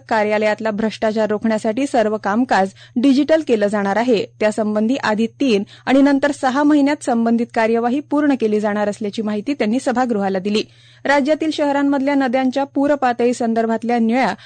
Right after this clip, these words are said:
आणि लाल रेषांचं समिती स्थापन करून तातडीनं पुन्हा सर्वेक्षण करण्याचं आश्वासन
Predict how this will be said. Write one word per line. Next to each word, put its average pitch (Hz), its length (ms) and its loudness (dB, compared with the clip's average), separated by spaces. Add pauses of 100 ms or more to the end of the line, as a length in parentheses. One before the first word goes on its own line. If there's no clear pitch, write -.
(140)
आणि 262 220 4
लाल 269 240 2
रेषांचं 254 460 0
समिती 262 400 -2
स्थापन 214 380 -4
करून 233 320 2
तातडीनं 294 760 0
पुन्हा 277 380 2
सर्वेक्षण 269 540 0
करण्याचं 214 380 -2
आश्वासन 214 520 -2